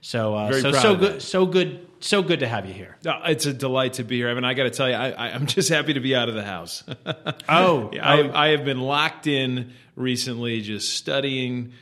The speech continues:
Speaker 2: studying, studying.
Speaker 1: Studying.
Speaker 2: I, I, I feel like I haven't seen the light of day in weeks.
Speaker 1: Oh, what, what do you, what, what do you got on the horizon? Some big paper or,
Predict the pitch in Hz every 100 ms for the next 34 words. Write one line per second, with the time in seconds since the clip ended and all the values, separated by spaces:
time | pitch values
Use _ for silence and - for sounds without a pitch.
0 | _ - - 135 120 117 113 - 117 113
1 | 247 330 110 117 123 127 127 143 131 131
2 | 131 127 131 117 117 117 107 113 110 101
3 | 95 107 92 - - 135 185 240 202 202
4 | 180 196 190 165 185 185 165 185 190 226
5 | 262 175 170 151 165 226 247 156 127 -
6 | 147 151 147 139 175 190 233 233 185 127
7 | 120